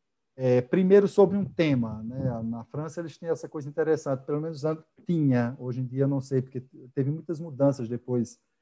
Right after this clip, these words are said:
da Comunidade Europeia, de fazer uma espécie de uniformização. Mas o primeiro ano de doutorado lá era um ano meio que de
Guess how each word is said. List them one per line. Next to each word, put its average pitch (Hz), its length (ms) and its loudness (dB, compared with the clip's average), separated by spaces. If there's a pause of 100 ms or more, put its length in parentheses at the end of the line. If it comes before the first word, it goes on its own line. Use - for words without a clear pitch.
(280)
da 117 220 -2
Comunidade 123 500 0
Europeia, 127 680 4
de 117 260 -4
fazer 120 300 -8
uma 117 100 -4
espécie 117 380 -6
de 117 120 -8
uniformização. 117 840 -6 (480)
Mas 127 220 4
o 151 60 -2
primeiro 175 420 2
ano 156 160 2
de 139 120 -4
doutorado 131 680 2
lá 135 240 2
era 156 100 -2
um 156 120 -8
ano 156 140 -8
meio 156 200 -6
que 151 140 -14
de 147 420 -2